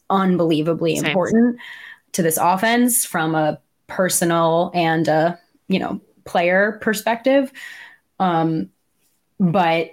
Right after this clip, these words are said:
Speaker 1: the wide receiver room, when they're in wide receiver meetings with Q B, et cetera, like, they are,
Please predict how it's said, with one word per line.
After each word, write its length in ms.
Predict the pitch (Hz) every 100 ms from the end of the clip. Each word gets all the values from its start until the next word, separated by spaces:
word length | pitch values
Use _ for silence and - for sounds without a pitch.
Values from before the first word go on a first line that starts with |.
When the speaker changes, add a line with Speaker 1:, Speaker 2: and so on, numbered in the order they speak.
| _
Speaker 1:
the 180 | 185 180
wide 360 | 170 175 170 165
receiver 520 | 165 - 170 180 180
room, 320 | 196 214 226
when 140 | 175
they're 140 | 151 160
in 120 | 160
wide 220 | 160 156
receiver 420 | 165 156 170 151 156
meetings 580 | 170 185 185 180 175
with 220 | 185 180 -
Q 180 | 180 160
B, 200 | 160 156
et 80 |
cetera, 280 | - 165 156
like, 160 | 156 156
they 140 | 170
are, 320 | 165 165 156